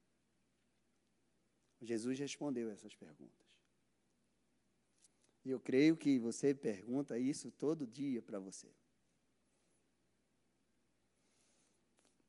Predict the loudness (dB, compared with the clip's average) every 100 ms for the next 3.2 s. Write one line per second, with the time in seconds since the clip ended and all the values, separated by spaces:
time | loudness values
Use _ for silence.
0 | -4 8 12 12 12 10 10 8 8 6
1 | 8 10 10 8 6 12 12 12 8 8
2 | 10 10 10 8 8 6 6 6 2 0
3 | 0